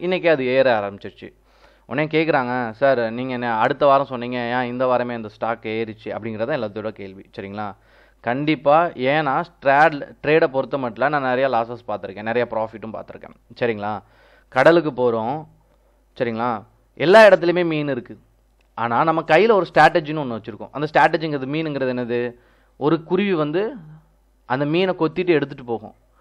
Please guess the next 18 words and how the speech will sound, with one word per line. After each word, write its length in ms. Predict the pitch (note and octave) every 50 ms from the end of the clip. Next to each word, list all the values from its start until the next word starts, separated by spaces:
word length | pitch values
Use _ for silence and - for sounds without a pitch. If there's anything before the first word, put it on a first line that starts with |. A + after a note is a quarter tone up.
| _ _ _ _
அப்போ 280 | - A2+ A#2 - D3 C#3+
தான் 140 | D#3+ G#3+ A#3+
அந்த 180 | A3+ F#3+ D#3+
இடத்துல 200 | D3 D#3 F#3+ F#3
மீன் 300 | E3 D#3 D#3+ F3+ G3 G3+
இருக்கு 640 | F#3 D#3+ D3+ D#3+ F3+ F3+ F3+ - F3+ F#3 F3 D3+ B2+ -
அப்படிங்கிறது 500 | - A#2+ C3 C3+ D3+ D3+ C#3+ C#3+ D#3 E3+
நமக்கு 260 | D#3+ D3 C#3 C3 A#2+
தெரியும். 300 | A2+ C3 C3 C3 D3+ F3
So, 160 | - - D#3+
அந்த 260 | C3+ C3+ D3+ D#3 D#3+
இடத்துல 180 | D3 D3 D3+ E3
வலையை 340 | E3+ D3 C3 C3+ C#3 D3+ D3
தூக்கி 220 | C3 C#3 C3+ C#3+
நம்ம 160 | D#3 C#3+ C3+
போடுவோம், 460 | B2+ A2+ B2+ B2+ B2+ B2 B2+ C#3 F#3 G#3
மீனை 280 | E3 D3+ D#3+ D#3+ D3+
பிடிப்போம். 440 | D3+ - C3 A#2+ B2 A#2 - G#2 G2+